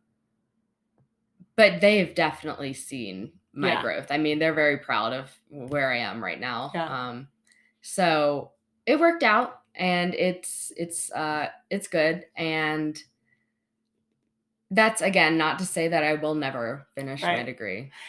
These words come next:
Speaker 2: And there's other types of learning, such as getting your five hundred hour or
Speaker 1: Right.
Speaker 2: getting into a different, you know, sort of training that isn't straight college.
Speaker 1: Right.
Speaker 2: Um, yeah, and it's just like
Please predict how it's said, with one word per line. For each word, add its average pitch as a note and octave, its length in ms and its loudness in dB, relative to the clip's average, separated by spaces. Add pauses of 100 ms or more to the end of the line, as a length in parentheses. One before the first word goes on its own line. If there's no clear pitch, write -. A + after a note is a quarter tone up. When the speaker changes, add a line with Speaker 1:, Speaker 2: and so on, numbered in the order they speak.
(180)
Speaker 2:
And B3+ 340 6
there's G#3+ 180 8
other G#3+ 280 8
types G3+ 260 6
of F#3 140 0
learning, F3 460 0
such F3 260 -4
as E3+ 140 -4
getting F3+ 260 0
your F3+ 100 0
five G3+ 260 2
hundred G3 260 -2
hour D3+ 500 6
or F#3 220 8
Speaker 1:
Right. F3 180 6
Speaker 2:
getting F3+ 220 4
into F3 260 2
a F3 60 2
different, F3 500 0 (640)
you F3+ 80 -4
know, F3 420 2 (200)
sort G3 340 6
of F3+ 440 6 (220)
training A3 640 4
that F3 500 8
isn't F#3 420 2 (260)
straight F3+ 440 2
college. F3 840 4 (180)
Speaker 1:
Right. E3+ 300 4
Speaker 2:
Um, E3 300 -6 (1300)
yeah, G#3+ 240 8
and F#3+ 80 4
it's G3 200 4
just A3+ 260 4
like G3+ 440 10